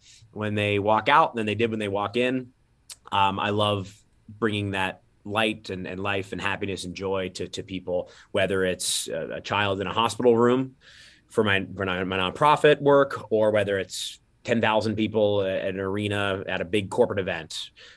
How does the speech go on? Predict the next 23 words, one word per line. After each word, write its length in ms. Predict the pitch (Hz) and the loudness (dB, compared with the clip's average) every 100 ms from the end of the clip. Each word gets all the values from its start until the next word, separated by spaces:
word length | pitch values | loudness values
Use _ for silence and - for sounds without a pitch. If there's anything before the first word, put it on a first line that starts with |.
| - | -8
on, 140 | 92 | -8
on 220 | - 90 | -4 -6
stage. 380 | 82 - 85 80 | -4 -2 -2 -2
That, 180 | 87 80 | -6 -6
that, 300 | 90 85 - | -6 -6 -6
uh, 280 | 87 85 78 80 | -6 -4 -6 -10
fuels 400 | - 135 131 113 | -2 4 6 4
me. 120 | 101 | 0
It's 120 | 85 - | -4 -2
definitely 540 | 104 110 104 98 95 98 _ _ _ | -2 0 -2 -2 -4 -10 _ _ _
keeps 240 | - 113 110 | -6 -6 -4
me 100 | 98 | -2
going. 380 | 95 87 78 - | 0 -2 -4 -8
That, 260 | 85 - | -8 -6
uh, 120 | 92 85 | -6 -6
the, 120 | 82 | -8
the 200 | 82 87 | -8 -8
smiles, 400 | - 104 101 98 | 0 2 2 0
the 80 | 92 | 0
laughs, 480 | 98 98 92 - | 2 2 0 -6
the, 240 | - 92 87 | -4 -4 -4
the 140 | 92 | -4
applause. 640 | 87 - 101 95 92 90 | -6 0 0 2 0 -2